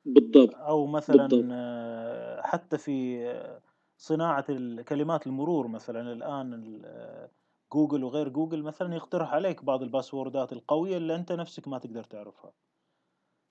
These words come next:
Speaker 1: بالضبط.
Speaker 2: تمام؟
Speaker 1: بالضبط.
Speaker 2: إيه،
Speaker 1: صحيح.
Speaker 2: هذه كلها تسهيل
Speaker 1: إيه.
Speaker 2: وبرضه حماية و-، وتريح راسك أنت تحفظ أرقام التليفون وتحفظ الباسوردات
Speaker 1: بالضبط.
Speaker 2: ليش؟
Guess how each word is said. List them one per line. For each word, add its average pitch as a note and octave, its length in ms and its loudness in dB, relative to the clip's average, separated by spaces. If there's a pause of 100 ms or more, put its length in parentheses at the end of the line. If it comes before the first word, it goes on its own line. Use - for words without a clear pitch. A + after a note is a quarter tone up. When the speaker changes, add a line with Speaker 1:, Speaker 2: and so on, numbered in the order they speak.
Speaker 1:
بالضبط. C#3 580 10
Speaker 2:
تمام؟ C3 200 2
Speaker 1:
بالضبط. D3 460 10
Speaker 2:
إيه، - 80 -14
Speaker 1:
صحيح. D3 220 8
Speaker 2:
هذه D#3 180 6
كلها F#3 320 0
تسهيل F3 420 -2
Speaker 1:
إيه. - 400 4 (100)
Speaker 2:
وبرضه F3+ 380 0
حماية E3+ 720 -2
و-، G#3+ 320 -12
وتريح A3 500 -4
راسك G#3 340 -4
أنت F3+ 140 -10
تحفظ F#3 380 -6
أرقام F3 320 -4
التليفون D3+ 680 -4 (560)
وتحفظ C3+ 560 -2
الباسوردات B2 760 6
Speaker 1:
بالضبط. C3+ 280 4
Speaker 2:
ليش؟ - 440 -12